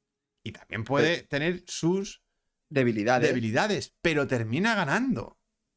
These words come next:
Speaker 1: la batalla.
Speaker 2: Sí, la termina ganando, eso es
Speaker 1: Cristo
Speaker 2: verdad.
Speaker 1: termina ganando la batalla y
Speaker 2: No,
Speaker 1: el
Speaker 2: pero te
Speaker 1: mensaje
Speaker 2: pone
Speaker 1: final, el mensaje final es
Speaker 2: Hmm.
Speaker 1: súper cristiano, pero súper cristiano.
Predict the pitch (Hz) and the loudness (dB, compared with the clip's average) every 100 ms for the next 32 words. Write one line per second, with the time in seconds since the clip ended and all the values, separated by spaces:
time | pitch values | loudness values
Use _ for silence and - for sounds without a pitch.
0 | _ _ - 117 113 123 101 85 76 _ | _ _ -2 0 2 0 -2 -6 -12 _
1 | _ - 139 135 104 110 107 127 131 120 | _ -8 0 2 2 0 0 0 0 -2
2 | 104 101 104 117 120 151 208 202 175 165 | -4 -8 -6 0 0 2 0 2 2 2
3 | 202 156 170 190 151 127 151 190 143 143 | 2 2 2 2 2 0 0 2 2 4
4 | 135 123 147 147 151 165 175 190 165 185 | 4 4 4 6 6 4 4 4 4 0
5 | 156 131 117 151 202 196 147 131 175 180 | -2 -2 0 0 0 0 2 2 0 -4
6 | _ _ _ _ _ - 127 165 - _ | _ _ _ _ _ -2 -2 -2 -6 _
7 | 107 95 - 165 135 131 117 110 104 - | -10 -8 -4 -2 0 0 0 -4 -8 -8
8 | 131 160 90 - _ - 110 101 131 123 | -4 -4 -6 -12 _ -8 -6 -4 -2 0
9 | 117 98 98 - 131 143 - | -2 -4 -12 -4 -4 -4 -10